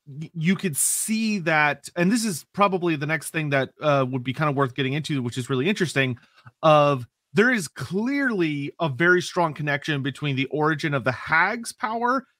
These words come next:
and the origin of the ice witch's power. Um, in that they're women only,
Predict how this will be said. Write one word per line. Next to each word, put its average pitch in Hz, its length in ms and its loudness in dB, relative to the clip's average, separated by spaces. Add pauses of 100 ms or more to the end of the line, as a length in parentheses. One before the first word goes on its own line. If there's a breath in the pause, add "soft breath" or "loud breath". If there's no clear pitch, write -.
(180 soft breath)
and 175 160 4
the 175 100 0
origin 180 480 4
of 139 160 -2
the 123 180 -2
ice 214 300 6
witch's 127 280 -6
power. - 360 -10 (680)
Um, 147 240 2
in 156 140 0
that 147 300 4 (100)
they're 139 440 0
women 180 420 2
only, 165 440 -2